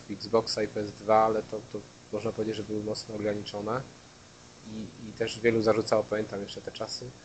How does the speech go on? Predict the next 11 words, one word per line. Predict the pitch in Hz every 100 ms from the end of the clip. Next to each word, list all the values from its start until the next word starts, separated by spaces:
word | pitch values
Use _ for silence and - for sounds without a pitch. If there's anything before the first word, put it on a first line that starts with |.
| - - - - - -
gdy | 104
wychodzi | 107 107
właśnie | 104 98 117
Xbox, | 131 113 101 95 101
że | 95
to | 98
będzie | 101 101
drugi | 110 104 104
P | 120
C | 123
i | 123